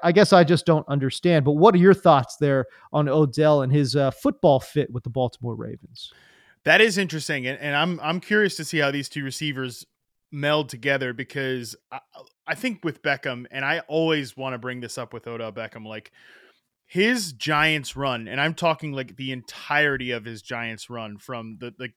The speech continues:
Speaker 2: the two thousand fourteen to two thousand eighteen season, were some of,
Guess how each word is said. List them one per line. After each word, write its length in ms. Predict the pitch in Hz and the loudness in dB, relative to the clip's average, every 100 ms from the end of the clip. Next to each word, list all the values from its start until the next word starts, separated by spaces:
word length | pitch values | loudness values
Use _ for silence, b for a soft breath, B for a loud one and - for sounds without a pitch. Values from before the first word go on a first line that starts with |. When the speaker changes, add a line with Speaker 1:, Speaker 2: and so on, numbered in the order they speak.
| - | -12
Speaker 2:
the 260 | 117 113 - - | -10 -10 -14 -10
two 120 | 170 | -2
thousand 320 | 160 156 156 | 0 0 -4
fourteen 340 | 147 147 147 131 | -6 -6 -6 -8
to 60 | |
two 160 | - 139 | -8 -4
thousand 300 | 135 123 127 | -4 -4 -8
eighteen 320 | 127 127 120 | -10 -12 -12
season, 520 | 110 123 117 113 101 - _ _ _ _ _ _ _ | -10 -10 -8 -10 -14 -16 _ _ _ _ _ _ _
were 180 | 175 170 | -6 -4
some 320 | - 208 208 | 0 2 4
of, 380 | 196 160 120 | 4 2 -2